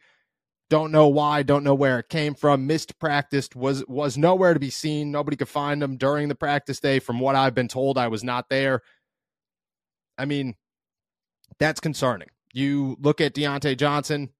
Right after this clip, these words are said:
you look at this offense, they need as many weapons as possible to deal with another injury at this point in the year.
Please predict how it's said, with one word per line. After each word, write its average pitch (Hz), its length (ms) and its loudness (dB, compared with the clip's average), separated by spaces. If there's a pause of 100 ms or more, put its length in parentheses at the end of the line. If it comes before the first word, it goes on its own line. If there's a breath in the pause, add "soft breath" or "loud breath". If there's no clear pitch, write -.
you 131 160 0
look 147 140 2
at 139 140 -2
this 135 160 -4
offense, 143 420 -2
they 135 140 -4
need 139 160 -4
as 131 120 -4
many 143 220 -4
weapons 131 380 -2
as 113 80 -10
possible 131 640 0 (240 soft breath)
to - 80 -14
deal 151 240 4
with 147 140 0
another 143 340 0
injury 143 340 0
at 123 120 -2
this 139 160 -2
point 139 240 -4
in 120 60 -10
the 123 60 -6
year. 139 380 -2